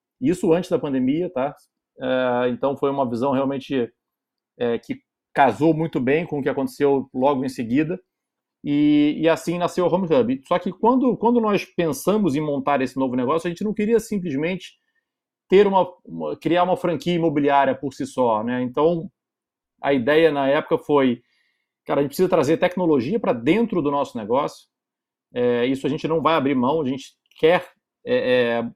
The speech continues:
botar esse pé na inovação, na, no,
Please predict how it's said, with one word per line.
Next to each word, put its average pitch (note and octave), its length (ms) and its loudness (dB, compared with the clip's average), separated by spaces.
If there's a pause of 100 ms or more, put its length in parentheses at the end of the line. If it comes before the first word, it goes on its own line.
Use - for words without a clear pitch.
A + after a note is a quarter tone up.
botar B2 600 -2
esse D3 300 -4
pé D3+ 360 2
na B2 280 -4
inovação, C3+ 840 -2
na, A#2+ 440 -4
no, B2 220 -4